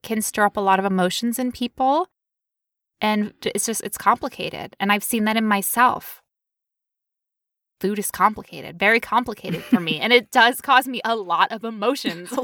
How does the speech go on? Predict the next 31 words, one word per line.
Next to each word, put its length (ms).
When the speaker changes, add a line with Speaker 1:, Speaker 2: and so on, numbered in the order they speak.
Speaker 2:
lot 100
of 60
feelings 460
about 280
food. 340
Speaker 1:
<laughs> 40
Especially 420
fear. 460
<laughs> 440
Speaker 2:
Anger, 460
sadness, 580
lots 280
of 80
nausea. 420
Is 100
that 120
a 60
feeling? 460
'Cause 120
I 80
feel 180
like 140
it's 100
Speaker 1:
We're 80
Speaker 2:
just 80
a 40
Speaker 1:
talking 100
about 160
the 40
Speaker 2:
regular 200
Speaker 1:
emotional 500